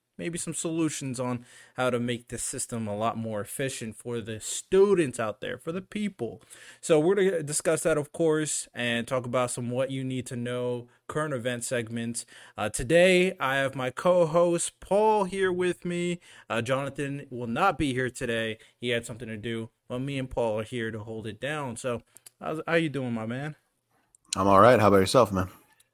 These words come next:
Speaker 1: Doing well, doing well. Having the day off tomorrow helps, so we're just gonna be chilling after today's show for the most part. You know what I'm saying?
Speaker 2: For sure.
Speaker 1: Uh, you big firework guy?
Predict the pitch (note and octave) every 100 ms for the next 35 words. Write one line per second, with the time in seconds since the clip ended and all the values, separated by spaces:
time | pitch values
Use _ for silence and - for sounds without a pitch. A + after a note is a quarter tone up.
0 | _ _ _ - _ _ - A2+ A#2 A#2+
1 | A#2+ A2+ A2+ A#2 A2+ A#2 A#2 A2+ B2 C3
2 | C#3 C3+ A#2+ A#2 _ - A2+ A2+ A2 B2
3 | B2+ B2 - A#2 A#2+ C3+ C3+ C3 - D#3+
4 | F3+ E3 - - A#2 A2 A2+ C3 - B2+
5 | B2+ - - C3+ C3+ C3 B2 - _ _
6 | G#2+ G#2+ - A2+ - G2+ G2+ - G#2+ G#2+
7 | G2+ F#2+ G2 G2+ - E2 - - _ -
8 | G2 G2 - G#2+ G#2 _ _ _ _ _
9 | - - - G2+ G2+ G2 - _ _ _
10 | _ _ _ - A2 A#2 B2 B2+ C#3+ D#3+
11 | - E3+ F#3+ G#3 G#3+ A3+ B3 B3+